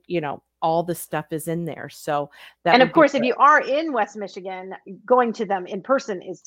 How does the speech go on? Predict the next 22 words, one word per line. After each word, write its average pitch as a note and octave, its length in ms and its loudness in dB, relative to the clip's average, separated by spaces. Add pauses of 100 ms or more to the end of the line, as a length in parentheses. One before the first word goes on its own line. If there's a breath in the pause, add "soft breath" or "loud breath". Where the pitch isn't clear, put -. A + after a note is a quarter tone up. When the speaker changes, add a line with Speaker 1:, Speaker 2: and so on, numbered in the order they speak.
Speaker 1:
Oh, G#3 80 -6
Speaker 2:
fantastic E3 580 -2
because F#3+ 280 -4
Speaker 1:
yeah. B3 100 4 (240)
Speaker 2:
then G#3+ 140 -6
you G3+ 100 -6
can G#3 180 -8
take G3 240 -10
your D#3+ 120 -14
kids - 500 -12
with E3+ 160 -12
you D3+ 140 -16
too. - 140 -16 (280)
Speaker 1:
Right. E3+ 80 0
Speaker 2:
So E3+ 340 4 (300 soft breath)
Speaker 1:
Yep. E3+ 200 -2
Speaker 2:
they F#3+ 140 2
have F3 240 4
wonderful G3+ 600 -2
children's F3+ 400 -10
programming E3 680 -10
that's D#3 320 -10